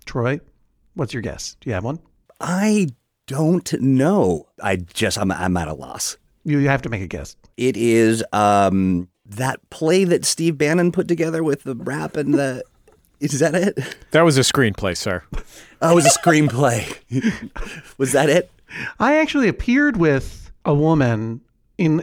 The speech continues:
Speaker 1: an Apple ad who appeared in the movie with Val Kilmer that Steve Bannon produced.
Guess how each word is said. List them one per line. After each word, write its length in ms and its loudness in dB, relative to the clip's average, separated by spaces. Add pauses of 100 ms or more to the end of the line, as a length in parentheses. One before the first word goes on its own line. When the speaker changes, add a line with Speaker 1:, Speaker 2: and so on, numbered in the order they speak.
Speaker 1:
an 160 2
Apple 360 2
ad 400 0
who 160 2
appeared 540 2 (100)
in 380 0 (480)
the 180 0
movie 380 2
with 140 2
Val 260 2
Kilmer 340 -2
that 140 -2
Steve 340 -4
Bannon 360 -2
produced. 720 -4